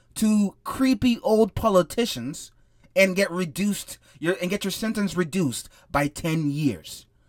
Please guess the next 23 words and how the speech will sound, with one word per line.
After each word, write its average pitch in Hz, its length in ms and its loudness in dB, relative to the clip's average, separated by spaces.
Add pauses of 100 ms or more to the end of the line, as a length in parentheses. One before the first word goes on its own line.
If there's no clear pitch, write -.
(120)
That's 208 260 -4 (140)
mind-boggling. 123 1000 0 (480)
Let's, - 520 2 (280)
let's 240 220 2
read 233 200 0
the 214 80 2
rest 180 300 6
of 156 100 -4
this 156 160 -2
article. 110 580 -4 (480)
So, 156 680 4
the 165 220 -6
article 220 320 4
itself 190 540 4 (260)
is 160 220 -2
titled, 165 500 4 (220)
"Federal 190 440 4
Judge 156 320 2
Reduces 147 540 -2
Ghislaine 151 480 0
Maxwell's 147 540 2
Max 139 360 2
Sentence 135 580 -4